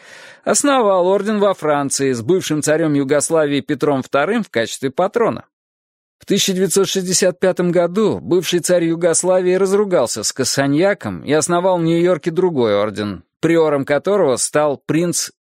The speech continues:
Петр Греческий и Датский. В тысяча девятьсот шестьдесят шестом году возник в роли канцлера ордена некий Роберт Бассараба фон Бранко ван Химчиашвили,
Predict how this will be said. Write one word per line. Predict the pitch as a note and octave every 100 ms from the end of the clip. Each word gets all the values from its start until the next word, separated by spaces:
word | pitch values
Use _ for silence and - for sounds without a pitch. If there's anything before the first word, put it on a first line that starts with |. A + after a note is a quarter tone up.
| _
Петр | - E3 E3
Греческий | D3+ D#3 E3 - - D3+ D3+
и |
Датский. | C3 G#2 - - - - _ _ _ _ _ _
В | _
тысяча | A2 G#2 C#3
девятьсот | D3 C3+ D3
шестьдесят | - D3 C#3 C#3+ D#3
шестом | - F#3 - D#4+ C#4
году | B3 A#3 A3+ - - - -
возник | - E3+ F#3+ B3+ A3+
в | C#3+
роли | F#3+ G3+ E3+
канцлера | G3 F#3 F3+ F3+ F#3
ордена | A#3 G#3 A3 G#3+
некий | G3 G#3+ - G#3 F3+
Роберт | F#3 G3 G3 G3 D#3+
Бассараба | D#3 D#3+ - - D3+ C#3+ C#3+ F3+ G#3+
фон | F#3+ F#3+ E3
Бранко | C#3+ D3 E3+ G3 G#3
ван | G3+ G#3 F#3
Химчиашвили, | G#3 G#3 - G#3+ G#3 - G3+ C3+ G2